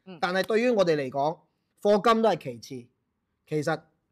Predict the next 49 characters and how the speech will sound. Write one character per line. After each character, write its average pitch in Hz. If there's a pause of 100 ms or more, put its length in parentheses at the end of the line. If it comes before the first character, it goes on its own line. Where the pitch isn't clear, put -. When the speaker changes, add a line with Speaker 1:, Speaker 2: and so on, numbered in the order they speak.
Speaker 2:
一 208
個 175
like，subscribe -
我 139
哋。 117 (1040)
Speaker 1:
好 -
卑 330
微。 151
Speaker 2:
好 151
卑 175
微， 143 (520)
真 196
係。 160 (180)
Speaker 1:
<laughs> -
Speaker 2:
subscribe， 185
訂 180
閱 175
我 160
哋。 139 (280)
我 160
呢 233
兩， 160
我 185
淨 165
係， 156 (100)
其 156
實 156
我 180
呢 240
兩 160
樣 143
嘢 139
比 160
較 156
重 123
要。 117 (640)
Speaker 1:
係。 208
Speaker 2:
你 -
課 226
金 262
我 196
好 151
感 160
激， 180
真 208
係 165
好 143
感 131
激。 127